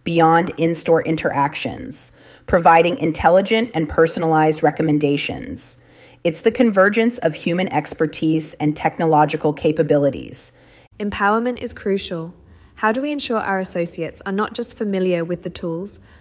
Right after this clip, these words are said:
Speaker 2: but are adept at using them for enhanced client interactions?
Speaker 1: Comprehensive training is key, Katie. We need to create a culture where success is celebrated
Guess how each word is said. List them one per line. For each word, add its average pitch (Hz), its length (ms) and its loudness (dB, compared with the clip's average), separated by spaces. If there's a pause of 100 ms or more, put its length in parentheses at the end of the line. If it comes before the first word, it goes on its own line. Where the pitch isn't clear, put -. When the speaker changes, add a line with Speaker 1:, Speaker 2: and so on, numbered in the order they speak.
(140)
Speaker 2:
but 190 120 -4
are 180 160 0
adept 175 600 -4
at - 140 -12
using 190 360 -4
them 170 220 -6
for 175 160 -8
enhanced 175 560 -8
client 165 320 -10
interactions? 165 920 -12 (1000)
Speaker 1:
Comprehensive 262 640 4
training 175 380 0
is 160 120 0
key, 160 240 -2
Katie. - 540 -8 (400)
We 214 140 4
need 269 180 6
to 302 80 0
create 180 340 2
a 180 60 6
culture 160 560 2
where 160 160 2
success 165 520 2
is 160 160 -6
celebrated 143 720 2